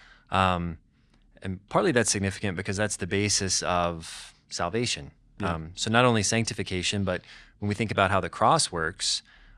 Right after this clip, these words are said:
Speaker 1: um, traditional explanations of satisfaction theory, so from Anselm of Canterbury, would say,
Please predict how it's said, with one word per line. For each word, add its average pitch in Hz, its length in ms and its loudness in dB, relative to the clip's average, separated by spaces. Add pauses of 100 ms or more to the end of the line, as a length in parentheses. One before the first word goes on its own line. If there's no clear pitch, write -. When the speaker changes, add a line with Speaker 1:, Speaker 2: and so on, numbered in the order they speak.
Speaker 1:
um, 85 380 -2
traditional 107 760 2
explanations 95 800 -2
of 87 280 -4
satisfaction 92 720 0
theory, 78 320 -8
so - 180 -6
from 87 180 -10
Anselm 87 420 -6
of 82 100 -12
Canterbury, 82 720 -6
would 95 160 -6
say, 87 420 0